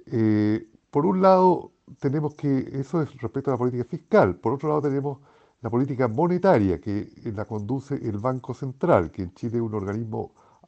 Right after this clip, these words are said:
autónomo del eh, gobierno de turno.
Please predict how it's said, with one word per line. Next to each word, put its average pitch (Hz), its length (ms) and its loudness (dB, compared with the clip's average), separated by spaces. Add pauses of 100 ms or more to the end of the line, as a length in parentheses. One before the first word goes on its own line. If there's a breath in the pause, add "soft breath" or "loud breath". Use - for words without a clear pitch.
autónomo 147 920 -2 (300 soft breath)
del 110 1200 -2 (240)
eh, 90 460 -4
gobierno 107 720 -4
de 107 320 -6
turno. 80 640 0